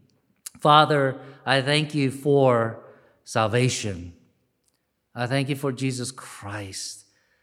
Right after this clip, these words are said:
I thank you that he died for my sins and I was unaware. I thank you, Holy Spirit, for, for, for showing me the sins in my life, that without you, I'm lost in hell forever.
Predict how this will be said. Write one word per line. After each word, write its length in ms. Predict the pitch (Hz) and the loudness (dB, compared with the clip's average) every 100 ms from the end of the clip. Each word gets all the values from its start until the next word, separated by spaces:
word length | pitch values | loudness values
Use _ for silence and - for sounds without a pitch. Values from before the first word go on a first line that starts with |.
| _ | _
I 80 | 120 | -6
thank 180 | 127 135 | -4 -4
you 60 | 135 | -2
that 140 | 127 | -4
he 120 | 127 | -4
died 440 | 110 127 120 127 127 | -8 -6 -4 -4 -4
for 160 | 139 | -4
my 200 | 123 120 | -4 -4
sins 680 | 110 - 127 131 127 113 107 | -6 -10 -6 -2 -2 -2 -6
and 260 | 113 110 113 | -8 -8 -6
I 120 | 120 | -6
was 200 | 120 117 | -6 -8
unaware. 680 | - 135 127 113 101 - - _ _ _ _ _ 127 | -4 -2 0 0 -4 -10 -18 _ _ _ _ _ -2
I 80 | |
thank 240 | 135 165 160 | 0 0 0
you, 100 | 147 | 0
Holy 180 | 151 147 | 0 -2
Spirit, 420 | - 143 135 135 | -4 -6 -6 -6
for, 560 | 135 135 120 117 113 - _ _ _ _ _ | -10 -8 -6 -6 -8 -14 _ _ _ _ _
for, 320 | - 123 117 - - | -10 -8 -8 -10 -16
for 360 | 127 117 110 | -10 -8 -8
showing 520 | - - 131 131 131 | -10 -8 -6 -2 -2
me 500 | 127 117 110 107 - - _ | -2 -2 -4 -6 -10 -20 _
the 100 | 107 | -14
sins 420 | - - 120 110 | -12 -8 -8 -6
in 80 | 110 | -6
my 160 | 107 104 | -6 -6
life, 540 | 95 92 92 - _ - | -8 -12 -14 -18 _ -10
that 160 | 107 | -8
without 400 | 104 117 123 113 | -4 -2 -2 -2
you, 480 | 117 117 110 107 107 - _ | -4 -2 -2 -4 -8 -16 _
I'm 160 | 110 107 | -10 -8
lost 680 | 107 110 110 110 107 - - _ _ - | -6 -6 -6 -8 -12 -18 -20 _ _ -14
in 180 | 113 98 | -12 -10
hell 300 | 110 107 104 | -10 -10 -12
forever. 680 | - 101 98 90 92 92 | -14 -14 -14 -16 -20 -20